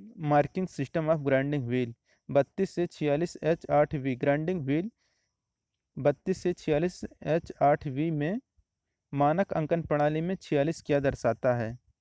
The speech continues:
तो छियालीस जो दर्शा रहा है, इसके लिए ऑप्शन है आपका, ये दर्शाता है आपका ग्रेन साइज को दर्शाता है। हंड्रेड नंबर क्वेश्चन, What is the tool used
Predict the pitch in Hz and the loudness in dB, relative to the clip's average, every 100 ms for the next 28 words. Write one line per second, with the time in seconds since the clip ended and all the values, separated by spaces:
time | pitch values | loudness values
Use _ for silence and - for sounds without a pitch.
0 | _ _ _ _ - 131 - 151 156 165 | _ _ _ _ -8 -8 -2 0 2 0
1 | 175 156 151 160 165 165 160 175 160 156 | 0 0 0 2 4 2 0 -2 2 2
2 | 147 - 160 143 139 - 208 - - - | 2 0 -2 0 -2 -2 -4 -4 -16 -20
3 | - - _ _ _ _ _ - 143 170 | -20 -20 _ _ _ _ _ -8 -4 2
4 | 165 170 151 160 139 - 202 302 _ _ | 2 2 0 2 0 0 -2 -2 _ _
5 | 143 131 156 180 - 147 151 160 143 - | -4 2 2 2 4 4 2 -2 -2 0
6 | 123 - 120 143 269 - - - - - | 0 2 0 0 -4 -10 -12 -10 -10 -8
7 | - - - - - - - - - - | -6 -6 -6 -6 -10 -14 -14 -12 -14 -18
8 | - - - 147 185 214 190 180 160 185 | -20 -14 -4 2 4 4 0 0 -2 -2
9 | 143 151 175 185 160 180 - 175 175 151 | 2 4 4 0 0 -2 0 -2 -2 -2
10 | 175 185 | -2 -2